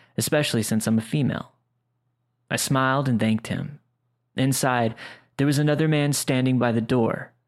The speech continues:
I noticed him staring at me as soon as I came in. He gave me that gross up and down look and said something to the effect of, "Hey, sexy, what are you doing alone?" Creepy as fuck.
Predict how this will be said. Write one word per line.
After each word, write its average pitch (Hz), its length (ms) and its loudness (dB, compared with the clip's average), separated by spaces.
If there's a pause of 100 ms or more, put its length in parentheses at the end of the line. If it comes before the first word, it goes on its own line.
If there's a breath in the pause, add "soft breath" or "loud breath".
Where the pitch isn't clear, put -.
(420)
I 127 60 0
noticed 170 400 2
him 170 160 2
staring 131 480 2
at 107 180 0
me 139 380 2
as 120 340 2
soon 139 340 -2
as 135 140 0
I 127 60 -2
came 139 280 0
in. 147 360 -2 (1000)
He 147 100 -2
gave 160 260 2
me 180 120 2
that 127 220 0
gross 123 400 0
up 123 220 -2
and 110 160 2
down 110 320 2
look - 320 -4 (400 loud breath)
and 127 160 0
said 185 300 0
something 139 480 0
to 123 60 0
the 113 100 0
effect 117 420 -4
of, 117 240 0 (640 loud breath)
"Hey, 131 180 0
sexy, 127 560 0
what 123 180 4
are 120 60 2
you 117 140 2
doing 113 340 4
alone?" 110 520 2 (640)
Creepy - 520 -4
as - 140 -8
fuck. - 520 -4